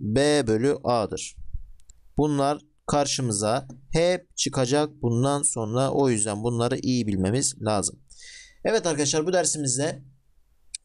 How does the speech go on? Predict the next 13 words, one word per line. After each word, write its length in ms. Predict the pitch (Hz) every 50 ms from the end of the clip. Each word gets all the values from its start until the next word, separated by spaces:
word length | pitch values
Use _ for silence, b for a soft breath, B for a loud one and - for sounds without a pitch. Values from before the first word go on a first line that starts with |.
| - - - - -
fazör 360 | - 139 139 135 156 160 135
dönüşümlerinin 540 | 143 143 139 131 131 135 135 135 131 131 131
nasıl 340 | 139 147 139 - - - -
gerçekleştirildiğini 920 | 110 101 92 - - 98 95 95 95 - - 90 90 82 - - 82 -
işledik. 420 | - - - 139 139 151 147 139
Bunlarla 360 | 143 147 147 147 143 143 139
ilgili 280 | 135 131 135 135 139 127
örnek 380 | - - 127 123 127 127 127 -
sorular 300 | - 127 123 123 123 120
çözeceğim 500 | - - 123 117 113 120 131 123 110 -
bundan 220 | 95 90 87 87
sonraki 360 | 85 - 90 90 90 90 92
derslerde. 540 | 87 92 - - - 90 90 - 151 180 -